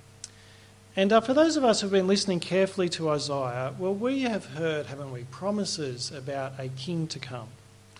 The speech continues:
We've been told about a shoot who will grow from the stump of Jesse, one who will reign over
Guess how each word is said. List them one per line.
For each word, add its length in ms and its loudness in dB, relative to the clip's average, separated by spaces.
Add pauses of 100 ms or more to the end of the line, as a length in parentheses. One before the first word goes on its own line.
(520)
We've 160 -4
been 160 2
told 320 4
about 340 2
a 140 -2
shoot 680 -2
who 160 0
will 160 -2
grow 480 2
from 240 -6
the 120 -6
stump 380 -2
of 120 -8
Jesse, 380 -8 (120)
one 220 4
who 200 0
will 360 -2 (320)
reign 500 4
over 600 0